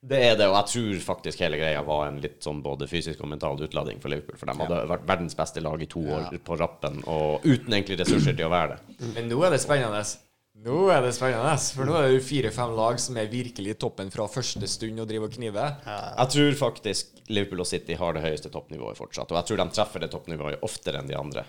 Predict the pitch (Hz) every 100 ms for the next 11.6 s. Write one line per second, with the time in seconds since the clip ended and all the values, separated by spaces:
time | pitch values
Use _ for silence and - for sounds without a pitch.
0 | - 104 104 101 - 101 - 110 101 -
1 | 139 127 113 117 143 156 175 101 101 101
2 | 101 104 101 95 120 131 135 - _ _
3 | _ _ _ - - 80 78 80 73 71
4 | - - _ _ _ 98 92 90 117 101
5 | 104 _ - - 92 92 85 73 80 80
6 | 82 85 82 69 65 - 87 87 82 85
7 | 80 80 80 78 87 - - - - 98
8 | 76 71 - 82 - - 64 - - -
9 | - 135 50 50 123 151 165 120 - 113
10 | 120 117 107 117 104 104 - 104 - -
11 | - - 117 98 143 160